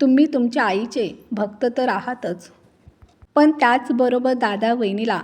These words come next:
राम आणि सीता समजता. पण एक गोष्ट मी तुम्हाला स्पष्ट सांगते,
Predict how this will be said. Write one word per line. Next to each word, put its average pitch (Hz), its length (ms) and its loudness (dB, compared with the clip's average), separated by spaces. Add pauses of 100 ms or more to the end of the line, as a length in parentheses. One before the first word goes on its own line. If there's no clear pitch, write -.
(140)
राम 208 260 -4 (120)
आणि 220 220 -4
सीता 196 380 -6
समजता. 185 480 -8 (240)
पण 202 100 -4 (140)
एक 208 160 -2 (100)
गोष्ट 208 320 -4 (460)
मी 269 120 4
तुम्हाला 254 420 0
स्पष्ट 226 420 -6
सांगते, 196 460 -4